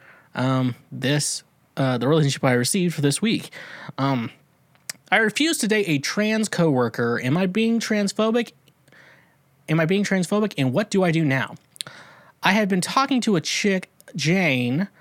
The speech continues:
I had been talking to each oth-, uh, let's call her Jane. Uh, Jane and I have been talking to each other for, like, a week or two,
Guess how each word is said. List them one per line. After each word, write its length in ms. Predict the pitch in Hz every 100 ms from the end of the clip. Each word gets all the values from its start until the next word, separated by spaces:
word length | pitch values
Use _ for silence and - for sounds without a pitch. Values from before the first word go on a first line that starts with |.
| _ -
I 60 |
had 220 | 127 131 120
been 320 | 143 139 135
talking 440 | - 151 156 143
to 180 | 135 143
each 400 | 139 123 131 -
oth-, 160 | 151 - _ _ 151
uh, 160 | 113
let's 140 | 147 -
call 160 | 196
her 80 | 156
Jane. 280 | 123 110 117
Uh, 240 | 143 135
Jane 460 | 123 135 170 202 202
and 160 | 151 143
I 200 | 147 151
have 200 | 139 147
been 240 | 147 135
talking 440 | - 185 190 165
to 140 | 160 151
each 160 | 131
other 140 | 175 175
for, 160 | 135
like, 260 | 123 143 -
a 120 | 117
week 320 | 117 170 302
or 100 | 151
two, 380 | 131 127 120 135